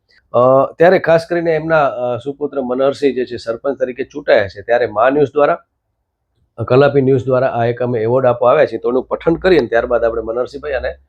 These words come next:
મહેન્દ્રસિંહભાઈ બાપુ જે છે એમની સાથે આપણે વાત કરશું. અ, હાર્દિક અભિનંદન, સરપંચ વિનર બે હજાર પચીસ, સરપંચ શ્રી મનહરસિંહ મહેન્દ્રસિંહ જાડેજા, પેનલના પ્રણેતા, માર્ગદર્શક મહેન્દ્રસિંહ જામ,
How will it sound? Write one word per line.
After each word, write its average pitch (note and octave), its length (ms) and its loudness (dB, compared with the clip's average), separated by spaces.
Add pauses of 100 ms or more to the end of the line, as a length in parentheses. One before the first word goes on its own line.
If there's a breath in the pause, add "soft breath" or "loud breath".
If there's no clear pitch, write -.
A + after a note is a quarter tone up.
(320)
મહેન્દ્રસિંહભાઈ A2 520 0
બાપુ A2+ 360 -4
જે A2 100 2
છે A2+ 120 0
એમની A2 180 2
સાથે G2 180 -4
આપણે G2 140 -4
વાત F#2 220 2
કરશું. A2+ 340 -4 (520 soft breath)
અ, A2+ 140 4
હાર્દિક B2+ 380 2
અભિનંદન, D3 460 4
સરપંચ B2+ 460 -4
વિનર B2 220 0
બે A2+ 140 -4
હજાર A#2+ 240 0
પચીસ, E3 400 -4 (360)
સરપંચ B2 380 0
શ્રી B2+ 160 -4
મનહરસિંહ B2 480 2
મહેન્દ્રસિંહ A#2 480 -2
જાડેજા, A#2+ 360 0 (140)
પેનલના B2 380 2
પ્રણેતા, B2+ 500 0 (120)
માર્ગદર્શક A2 460 0 (120)
મહેન્દ્રસિંહ A2+ 480 -4
જામ, A2 220 0